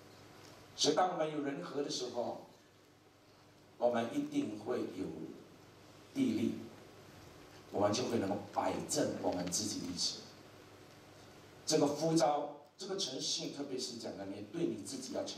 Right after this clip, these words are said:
实。你不只对神要诚实，对他人诚实，你对自己要诚实。你有没有回应神的呼召？你有没有摆正位置，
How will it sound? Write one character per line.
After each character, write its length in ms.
实。 200
你 120
不 120
只 180
对 120
神 240
要 80
诚 180
实， 180
对 120
他 220
人 140
诚 140
实， 80
你 240
对 240
自 200
己 100
要 100
诚 120
实。 140
你 140
有 100
没 180
有 100
回 120
应 460
神 300
的 60
呼 80
召？ 120
你 180
有 100
没 100
有 60
摆 320
正 340
位 160
置， 280